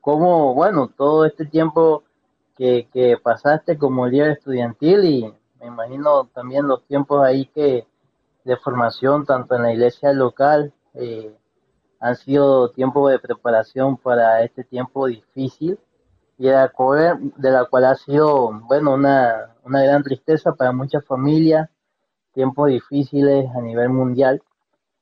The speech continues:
Y bueno, en medio de todo lo que has vivido, eh, queremos que nos compartas tres consejos para la juventud de hoy día.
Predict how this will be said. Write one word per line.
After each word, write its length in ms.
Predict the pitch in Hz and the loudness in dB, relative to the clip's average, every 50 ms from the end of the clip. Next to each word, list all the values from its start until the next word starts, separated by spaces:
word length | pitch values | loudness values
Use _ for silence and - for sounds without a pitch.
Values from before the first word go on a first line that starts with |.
| _ _ _ _ _ _ _ | _ _ _ _ _ _ _
Y 60 | 131 | -2
bueno, 480 | 131 143 165 208 202 156 131 113 107 107 _ _ _ _ _ | 0 0 2 2 2 0 0 -2 -6 -12 _ _ _ _ _
en 320 | - 135 135 135 135 135 | -6 -4 -2 0 0 0
medio 280 | 139 143 151 165 185 185 | 2 2 4 4 4 4
de 180 | 175 165 151 139 | 4 4 2 2
todo 260 | 147 156 156 165 170 | 2 2 2 4 4
lo 220 | 170 165 156 147 | 2 2 0 0
que 240 | - - 143 135 135 | -2 0 2 2 4
has 180 | 127 127 135 139 | 2 2 2 0
vivido, 600 | 147 156 156 160 160 160 160 160 160 165 165 - _ _ _ _ _ _ _ _ _ _ _ _ _ _ _ _ _ | 0 2 2 2 2 4 4 4 2 2 0 -6 _ _ _ _ _ _ _ _ _ _ _ _ _ _ _ _ _
eh, 400 | - 139 139 139 135 131 127 127 123 123 - _ _ _ - _ | 0 2 4 4 4 2 0 -2 -4 -8 -16 _ _ _ -12 _
queremos 300 | - 147 156 185 196 190 | -2 0 2 2 2 0
que 80 | - 170 | 0 0
nos 160 | 151 139 139 | 0 0 -2
compartas 680 | - 139 123 - - 165 165 160 - 151 139 135 131 - _ _ | -4 -4 -4 -2 0 -2 -2 0 0 0 0 0 0 -4 _ _
tres 240 | - - 214 214 214 - | -2 -2 -2 -2 -2 0
consejos 920 | - 202 196 175 156 - - 190 180 180 180 175 175 180 175 175 165 165 _ _ _ _ _ _ _ _ _ _ _ | 0 2 2 2 0 0 0 2 4 4 4 4 2 2 2 2 0 -2 _ _ _ _ _ _ _ _ _ _ _
para 200 | 139 135 135 139 | 2 2 4 4
la 180 | 139 135 127 | 4 2 2
juventud 840 | 127 139 135 131 131 131 123 - - _ - 156 160 160 165 156 160 - _ _ _ _ _ _ _ - | 0 -2 0 0 2 0 -2 -4 -8 _ 0 2 4 4 2 0 -2 -8 _ _ _ _ _ _ _ -6
de 160 | 131 131 131 | -2 0 2
hoy 180 | 139 139 135 | 2 2 2
día. 400 | 127 120 113 110 107 107 107 101 | 2 0 0 0 0 -2 -2 -6